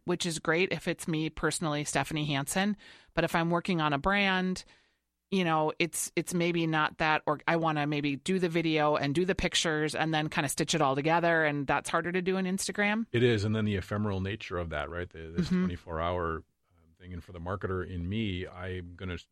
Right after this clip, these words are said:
Speaker 2: you know, I know they're gonna be rolling out tools for us to capture the data of
Speaker 1: Yep.
Speaker 2: who's watching it. Did they watch the whole eight minute, you know, eight second story? Is that something that we can then, you know,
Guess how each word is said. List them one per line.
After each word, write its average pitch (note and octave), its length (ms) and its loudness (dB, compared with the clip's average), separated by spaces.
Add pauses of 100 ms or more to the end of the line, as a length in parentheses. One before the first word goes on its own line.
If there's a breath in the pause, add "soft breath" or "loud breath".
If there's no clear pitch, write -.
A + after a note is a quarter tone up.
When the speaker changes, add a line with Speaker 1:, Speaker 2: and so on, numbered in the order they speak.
(180)
Speaker 2:
you - 40 -20
know, G2 80 -14
I F#2+ 80 -6
know A2 120 0
they're G#2 140 0
gonna G2 160 -4
be F2+ 100 -8
rolling F2+ 320 -4
out E2 160 -8 (220)
tools G2 320 -4
for F#2+ 200 -10
us F2 140 -4
to - 100 -20 (160)
capture G#2 500 -4
the F2+ 120 -8
data F2+ 300 -4
of G2 160 0
Speaker 1:
Yep. D3+ 260 0
Speaker 2:
who's B2 160 -2
watching G2+ 400 -2
it. F#2+ 160 -8
Did G2 120 -8
they F2+ 60 -6
watch F#2+ 300 -4
the F2+ 80 -14
whole G2 320 -4 (500)
eight G#2+ 220 -20
minute, G2 300 -10
you G#2+ 60 -18
know, F#2+ 80 -14 (100)
eight G2 240 -14
second G2+ 340 -8
story? F#2+ 500 -4 (480)
Is G2 180 -4
that F#2 180 0
something G2 260 -2
that F2 140 -2
we F#2 100 -4
can F2+ 200 -6
then, F2 280 -4 (420)
you - 80 -20
know, - 60 -20